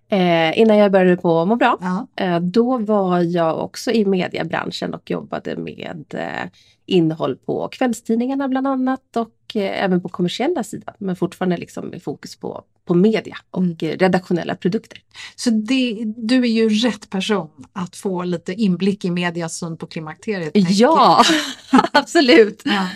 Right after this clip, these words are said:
Speaker 2: Sen är du mamma till fyra barn också.
Speaker 1: Ja,
Speaker 2: Ja.
Speaker 1: det också.
Speaker 2: Ja.
Speaker 1: Mm.
Speaker 2: Spännande ju.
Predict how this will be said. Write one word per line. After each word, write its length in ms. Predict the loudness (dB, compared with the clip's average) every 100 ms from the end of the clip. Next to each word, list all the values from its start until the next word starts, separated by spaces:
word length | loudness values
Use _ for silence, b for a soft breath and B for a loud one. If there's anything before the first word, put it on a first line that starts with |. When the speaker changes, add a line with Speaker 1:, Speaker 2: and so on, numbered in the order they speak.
| B B B
Speaker 2:
Sen 180 | 2 2
är 40 |
du 60 | 2
mamma 260 | 2 2 0
till 120 | -2
fyra 300 | -4 -2 -2
barn 300 | -2 -4 -6
också. 160 | -4 0
Speaker 1:
Ja, 340 | 4 4 2 _
Speaker 2:
Ja. 80 | 0
Speaker 1:
det 140 | 2
också. 320 | 2 0 -4 -4 -2
Speaker 2:
Ja. 80 |
Speaker 1:
Mm. 180 | 2 2 0 _
Speaker 2:
Spännande 500 | -12 -8 -6 -6 -8
ju. 140 | -8